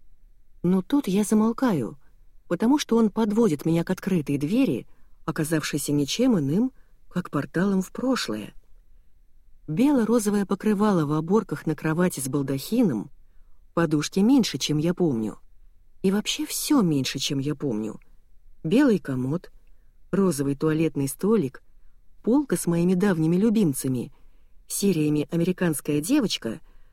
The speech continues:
книги Валери Трип про Молли занимают почётное место. «Дорогая Америка», «Дневники принцессы», «Тридцать три несчастья». А на стене напротив кровати старая открытка в деревянной раме без стекла.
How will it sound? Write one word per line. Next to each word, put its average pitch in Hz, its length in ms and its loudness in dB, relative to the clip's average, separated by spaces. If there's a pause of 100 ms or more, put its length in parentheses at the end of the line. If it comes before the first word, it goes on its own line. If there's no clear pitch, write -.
(320)
книги 180 440 4
Валери 170 460 2
Трип 185 340 0
про 139 220 -2
Молли 196 280 2
занимают 151 480 0
почётное 180 540 -2
место. 147 440 -2 (580)
«Дорогая 196 540 4
Америка», 185 580 2 (180)
«Дневники 156 500 0
принцессы», 143 800 -2 (400)
«Тридцать 269 420 0
три 226 180 2
несчастья». 185 760 0 (800)
А 165 120 2
на 180 120 2
стене 247 360 2
напротив 151 460 0
кровати 160 600 -2 (460)
старая 262 460 0
открытка 196 600 0
в 156 40 -2
деревянной 160 520 2
раме 220 260 2
без 208 200 0
стекла. 139 520 -4